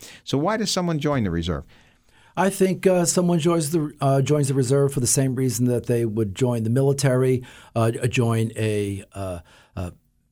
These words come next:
Speaker 2: a political organization, join a, a church, uh, organization. And I think it is because your heart pushes you in a certain direction. There is something that, that, that more than vocation, it's an avocation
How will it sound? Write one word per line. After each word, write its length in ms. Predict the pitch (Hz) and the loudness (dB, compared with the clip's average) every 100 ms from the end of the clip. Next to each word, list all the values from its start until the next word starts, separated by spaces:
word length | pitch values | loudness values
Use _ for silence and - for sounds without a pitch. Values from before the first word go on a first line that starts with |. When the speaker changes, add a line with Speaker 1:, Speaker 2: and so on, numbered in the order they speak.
| _ - | _ -10
Speaker 2:
a 80 | 113 | -6
political 400 | - 113 131 131 | -2 0 0 2
organization, 840 | 131 127 131 117 127 123 - 123 | 2 2 2 2 2 2 2 0
join 520 | 113 120 117 113 113 110 | 2 0 0 0 0 -2
a, 280 | 113 110 104 104 | 0 0 -2 -2
a 140 | 107 | -4
church, 580 | 107 - 143 127 123 - - | -4 -2 2 2 -2 -8 -6
uh, 160 | 117 117 | -4 0
organization. 800 | 131 117 123 110 123 117 131 117 - - - | 0 2 0 2 0 2 0 -2 -6 -16 -2
And 120 | 147 | 0
I 80 | 151 | 2
think 240 | 190 214 | 2 2
it 60 | 180 | 2
is 100 | 139 | 2
because 460 | 151 147 147 139 | 0 4 2 2
your 140 | 143 123 | 2 2
heart 300 | 139 156 - 113 - | 4 2 0 -10 -6
pushes 400 | - 156 139 123 | 0 0 0 0
you 160 | 139 143 | 2 2
in 160 | 127 | 2
a 60 | 123 | 0
certain 320 | - 127 117 | 2 -2 -2
direction. 420 | 113 113 110 113 | 0 0 -2 -2
There 100 | 110 | -2
is 100 | 110 | 0
something 560 | - - 196 190 185 160 | 0 2 0 2 0 2
that, 260 | 139 131 131 - - - - | 2 0 -6 -20 -20 -20 -6
that, 240 | 139 143 135 | 2 2 2
that 300 | 131 123 - _ - _ - | 0 0 -6 _ -20 _ -2
more 280 | 143 165 185 | 2 4 2
than 200 | 160 143 | 2 2
vocation, 640 | 139 131 - 131 123 123 | 2 0 2 2 2 -2
it's 120 | 110 | -2
an 60 | 123 | 0
avocation 840 | 135 127 120 - 113 104 95 92 | 2 0 -2 0 0 0 -6 -8